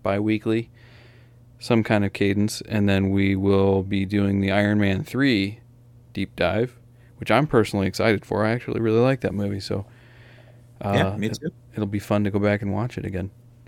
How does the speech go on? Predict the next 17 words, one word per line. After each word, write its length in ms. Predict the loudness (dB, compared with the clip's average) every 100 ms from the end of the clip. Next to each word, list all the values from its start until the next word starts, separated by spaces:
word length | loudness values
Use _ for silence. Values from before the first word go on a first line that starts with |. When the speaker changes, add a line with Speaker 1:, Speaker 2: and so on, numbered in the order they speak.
| -20 -20 -8
Speaker 2:
It 60 |
gets 160 | -4 -2
a 60 | -2
lot 180 | -2
of 60 | -2
hate 280 | -2 -4 -8 -20
for 360 | -10 -4 -2 -2
no 160 | -6
reason. 380 | -6 -6 -6 -8 -8
Speaker 1:
Yeah. 280 | -4 -2 -4 -10 -16 -14 -14 -10 -4
Back 220 | -2 0
off. 380 | 0 0 -4 -20 -20 -4
Speaker 2:
We, 260 | 0 2 0
we 220 | -2 -2
probably 300 | 2 2 4
have 140 | 2
a, 180 | 0 -2